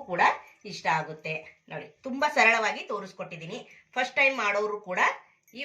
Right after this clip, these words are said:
ಹೋಳಿಗೆನ ಮಾಡ್ಕೋಬಹುದು ಫ್ರೆಂಡ್ಸ್, ಎಲ್ಲೂ ಫೇಲ್ ಆಗಲ್ಲ, ಹಂಡ್ರೆಡ್ ಪರ್ಸೆಂಟ್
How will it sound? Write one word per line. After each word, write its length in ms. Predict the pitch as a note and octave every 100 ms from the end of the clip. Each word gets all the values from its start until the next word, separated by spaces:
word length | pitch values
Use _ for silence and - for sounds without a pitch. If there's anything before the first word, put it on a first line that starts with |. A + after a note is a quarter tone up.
| A3+
ಹೋಳಿಗೆನ 400 | G#3 F3+ F3+ A#3 - A#3
ಮಾಡ್ಕೋಬಹುದು 580 | G#3+ E3+ E3 D#3+ D#3 D3+ D3
ಫ್ರೆಂಡ್ಸ್, 240 | C3+ - F3+
ಎಲ್ಲೂ 200 | A3 C#4+ D4+
ಫೇಲ್ 200 | A3+ G3+ E3+
ಆಗಲ್ಲ, 220 | E3+ D#3 - _ _ _ _ _ _ _ -
ಹಂಡ್ರೆಡ್ 300 | G3 G3+ A3+ G#3+
ಪರ್ಸೆಂಟ್ 340 | G3 D4+ F4